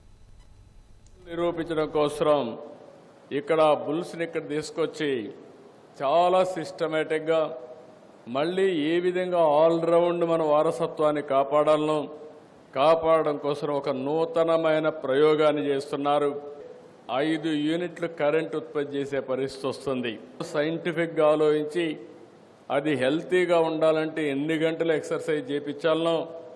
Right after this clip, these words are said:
అన్ని గంటలే చేయించి దాంట్లో నుంచి ఆదాయం సంపాదించడానికి ఒక వినూత్నమైన కార్యక్రమం. ఆ కార్యక్రమమే పవర్ జనరేషన్. దీనికి నాంది పలికి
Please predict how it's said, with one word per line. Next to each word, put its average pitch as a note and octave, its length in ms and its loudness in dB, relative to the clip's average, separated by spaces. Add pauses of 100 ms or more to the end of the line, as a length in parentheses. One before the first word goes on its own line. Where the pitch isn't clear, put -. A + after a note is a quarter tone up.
(320)
అన్ని D#3+ 340 0
గంటలే D#3+ 360 -2
చేయించి D3 380 -6 (120)
దాంట్లో D#3+ 380 2 (100)
నుంచి F3+ 200 -2 (140)
ఆదాయం E3 340 4 (120)
సంపాదించడానికి D3+ 920 0 (380)
ఒక D#3 140 0 (100)
వినూత్నమైన E3 800 0 (120)
కార్యక్రమం. E3 520 2 (840)
ఆ C#3+ 40 6 (180)
కార్యక్రమమే D3+ 640 2 (1040)
పవర్ C3+ 340 4 (100)
జనరేషన్. B2 680 -2 (1400)
దీనికి F3+ 400 4
నాంది E3+ 340 4
పలికి E3+ 320 2